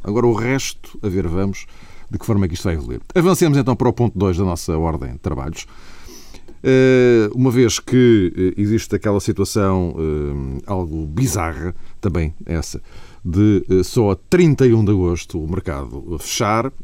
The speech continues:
já com as competições, eh, oficiais em andamento, eh, por essa Europa fora.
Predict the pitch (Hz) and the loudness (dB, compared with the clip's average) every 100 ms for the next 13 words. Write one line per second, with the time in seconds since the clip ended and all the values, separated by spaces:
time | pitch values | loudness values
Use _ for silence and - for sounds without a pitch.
0 | - 101 98 95 87 95 - 95 95 92 | -8 -4 -2 -2 -2 -4 -2 -4 -2 -2
1 | 98 90 80 69 - - 85 80 104 - | 0 0 -2 -4 -8 -6 -4 -2 -4 -4
2 | 85 82 78 87 92 85 78 87 92 - | -4 -2 -2 0 0 0 -2 -2 -2 -6
3 | - 85 85 80 78 67 - 90 92 87 | -4 -2 0 -2 -4 -6 -8 -6 -4 -4
4 | 82 92 - 98 113 | -4 -4 -4 -2 -2